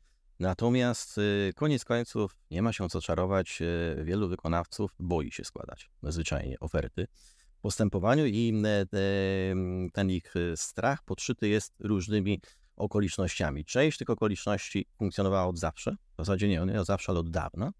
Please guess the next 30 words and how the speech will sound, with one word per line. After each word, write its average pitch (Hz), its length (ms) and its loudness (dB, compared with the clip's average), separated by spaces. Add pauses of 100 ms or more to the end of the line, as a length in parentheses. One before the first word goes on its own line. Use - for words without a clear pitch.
(380)
Natomiast 113 420 2
część 107 240 -2
jest - 260 -4
nowa 95 360 2
i, 78 160 -6
mm, 78 260 -4
przede 90 220 0
wszystkim 90 280 0
mam 87 100 2
tutaj 87 260 0
na 87 100 2
myśli 90 380 0 (460)
e, 90 600 0
sytuację 117 400 0
gospodarczą, 98 520 -2
szeroko 160 340 2
rozumianą, 120 540 4
bo, 87 300 0 (480)
em, 85 400 -2
patrząc 95 440 -2
na, 85 380 2
na 87 420 2
biznes, 87 440 -2
nigdy, 87 300 2
tak - 160 -2
jak 80 120 -6
powiedziałeś, 85 480 2
nie 82 80 0
było 82 180 0
prosto, - 360 -2